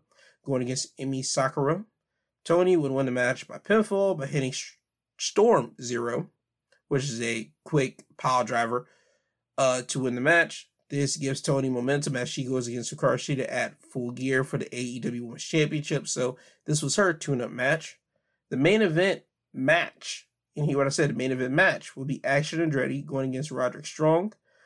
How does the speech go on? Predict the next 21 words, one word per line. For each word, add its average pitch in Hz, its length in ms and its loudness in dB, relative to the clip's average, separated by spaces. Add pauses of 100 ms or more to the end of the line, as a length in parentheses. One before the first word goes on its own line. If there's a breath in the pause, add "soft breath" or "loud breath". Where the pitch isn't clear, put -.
(140 soft breath)
with 151 220 0
the 135 80 -6
Kingdom 139 600 0
in 135 520 -4
Roddy's 131 420 -2
corner. 202 400 4 (220)
Roderick 160 480 2
would 120 140 -10
win 127 180 -4
the 127 80 -4
match 127 420 -2
by - 140 -12
pinfall 175 640 0 (320 soft breath)
by 143 80 -2
hitting 147 400 0
End 185 180 2
of 185 120 0
Heartache 147 500 2 (120)
on 131 300 0 (320)
Action 131 440 -2
Andretti. 127 580 -2